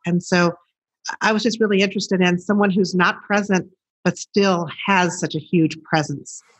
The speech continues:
in the life of the characters in the book. And so, yeah, so it's very difficult for Mama to move on, but it's kinda like she's trying to find herself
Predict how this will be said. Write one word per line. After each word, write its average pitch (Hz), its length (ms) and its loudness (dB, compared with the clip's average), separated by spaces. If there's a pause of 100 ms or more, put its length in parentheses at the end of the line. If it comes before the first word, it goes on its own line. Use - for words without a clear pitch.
(300)
in 165 260 4
the 156 100 2
life 156 320 0
of 151 120 -4
the 147 80 -6 (100)
characters 151 600 -4 (360)
in 170 120 0
the 156 60 2
book. 147 260 -10 (140)
And 165 140 0
so, 160 120 0
yeah, 160 240 2
so 190 100 -2
it's - 160 -2
very 262 160 2
difficult 196 540 -2 (480)
for 185 340 2
Mama 180 380 2
to 190 160 -4
move 175 260 2
on, 185 420 2 (200)
but 208 100 2
it's 202 80 -8
kinda 320 220 0
like 247 120 2
she's 240 240 -4
trying 214 200 2
to 202 160 -2
find 190 240 0
herself 214 500 0